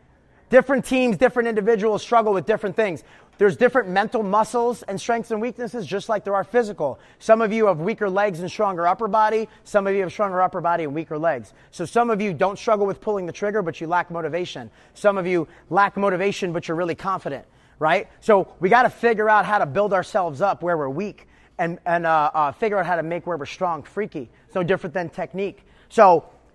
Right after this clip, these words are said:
effort, attitude, aggressiveness. That's your focus, the next one. If that doesn't jive with you, focus on this. Breaking your partner, improving your position, and scoring tons of points. Again,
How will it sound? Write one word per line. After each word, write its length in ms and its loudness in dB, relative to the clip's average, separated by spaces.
effort, 420 6
attitude, 440 4
aggressiveness. 580 0
That's 240 -2
your 80 0
focus, 400 0
the 140 -6
next 240 -4
one. 180 -8
If 160 -6
that 200 0
doesn't 320 -2
jive 280 2
with 180 -4
you, 220 -4
focus 460 0
on 160 4
this. 300 -4
Breaking 380 -2
your 120 -2
partner, 560 -4
improving 440 -4
your 140 -4
position, 600 -6
and 120 -8
scoring 380 -4
tons 220 -8
of 80 -10
points. 420 -6
Again, 420 -2